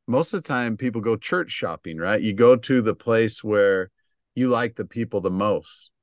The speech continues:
But in the Lord's church, we go geographically,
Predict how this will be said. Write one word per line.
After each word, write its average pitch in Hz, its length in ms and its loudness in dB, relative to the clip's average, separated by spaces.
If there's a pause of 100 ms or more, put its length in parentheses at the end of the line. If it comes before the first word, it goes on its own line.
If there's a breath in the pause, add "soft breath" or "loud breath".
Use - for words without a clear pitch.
But 110 380 0 (180)
in 117 320 0
the 101 100 0
Lord's 147 380 2
church, 104 640 -8 (440)
we 123 160 4
go 127 240 8
geographically, 113 1300 -2